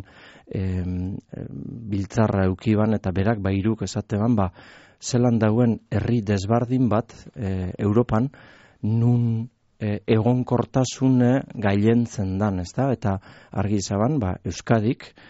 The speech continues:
egonkortasun hori daukela. Arro goteko modun gaz,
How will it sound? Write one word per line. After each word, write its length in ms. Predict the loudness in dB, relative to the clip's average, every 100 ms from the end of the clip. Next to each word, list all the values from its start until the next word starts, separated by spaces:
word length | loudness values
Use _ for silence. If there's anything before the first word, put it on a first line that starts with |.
| -20 -6
egonkortasun 880 | -2 0 0 0 0 -2 0 2 2
hori 220 | 2 2
daukela. 460 | 0 -4 -2 -2 -2 -12 -20 _ 0
Arro 360 | 2 4 2
goteko 360 | 2 -2 0 2
modun 460 | 2 2 2 0
gaz, 360 | 2 2 0